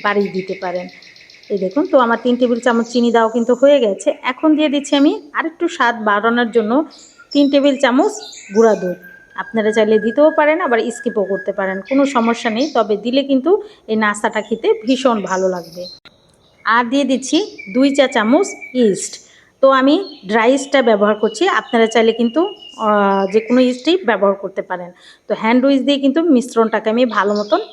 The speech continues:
মিশিয়ে নিচ্ছি। অবশ্যই এই কাজটা কিন্তু আগেই করে নেবেন, ভালো মতন একটু মিশিয়ে নিতে হবে।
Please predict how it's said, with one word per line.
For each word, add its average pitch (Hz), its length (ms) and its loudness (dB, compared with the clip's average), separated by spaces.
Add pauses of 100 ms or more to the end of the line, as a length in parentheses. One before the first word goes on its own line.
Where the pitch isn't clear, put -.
(100)
মিশিয়ে 220 360 2
নিচ্ছি। 202 400 -6
অবশ্যই 277 480 0
এই 262 80 4
কাজটা 254 360 -2
কিন্তু 277 420 0 (320)
আগেই 226 220 2
করে 247 300 4
নেবেন, 254 380 0
ভালো 202 180 0
মতন 220 220 0
একটু 302 260 0 (200)
মিশিয়ে 226 300 2
নিতে 196 240 -4
হবে। 185 320 -4